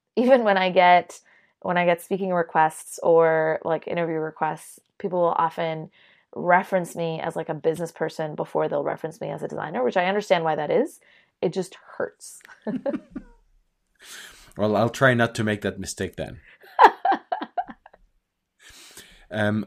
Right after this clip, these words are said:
Speaker 2: so, um, speaking of design, where, where did you get your influences for design? Is it, uh, p-, part of school? 'Cause engineering and design typically don't go that well together. They're not all squares and angles.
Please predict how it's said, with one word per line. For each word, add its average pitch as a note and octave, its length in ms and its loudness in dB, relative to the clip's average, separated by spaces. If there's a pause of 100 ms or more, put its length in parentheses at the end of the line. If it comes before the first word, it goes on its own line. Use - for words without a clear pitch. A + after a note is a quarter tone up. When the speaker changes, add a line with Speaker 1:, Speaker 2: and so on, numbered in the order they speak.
Speaker 2:
so, A2+ 320 4
um, G#2+ 320 4 (120)
speaking E3+ 420 -6
of C3 80 -4
design, B2 420 0
where, B2+ 160 2 (140)
where B2+ 120 2
did C3+ 160 -6
you C3+ 80 -4
get C3+ 240 -4
your B2+ 240 0
influences B2 520 -4
for G#2 160 -4
design? G2+ 400 -2
Is F#2+ 160 -8
it, G2 80 -8 (180)
uh, G2 140 0
p-, - 160 -12 (180)
part A2+ 140 -2
of G#2 80 -8
school? F3+ 180 -6
'Cause - 240 -8
engineering F#3 500 -6
and B2+ 120 -2
design C3+ 320 -4
typically C#3 320 -10
don't B2+ 180 -6
go B2 160 -4
that A2+ 400 -6
well C#3 180 -2
together. F#2 480 -8
They're F2 400 -8
not G#2+ 300 -12
all A2 180 -6
squares A2+ 460 -10
and F#2+ 240 -12
angles. F#2 400 -16